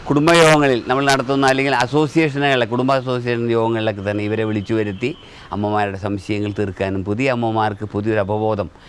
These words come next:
പഴയ കാലത്തെ, കാലത്തെക്കുറിച്ചുള്ള ഒരു പുതിയ അവബോധം ഉണ്ടാക്കാൻ ഇത്തരമുള്ള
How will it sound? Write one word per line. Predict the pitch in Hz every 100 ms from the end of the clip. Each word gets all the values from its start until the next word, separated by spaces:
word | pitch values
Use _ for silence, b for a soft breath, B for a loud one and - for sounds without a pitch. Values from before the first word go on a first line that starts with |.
| B -
പഴയ | 135 156
കാലത്തെ, | 147 139 120 135 - -
കാലത്തെക്കുറിച്ചുള്ള | 117 117 123 120 117 113 139
ഒരു | 151
പുതിയ | 120 113 120
അവബോധം | 110 101 98 95
ഉണ്ടാക്കാൻ | 92 87 87 80 B B B 104
ഇത്തരമുള്ള | 98 120 120 113 107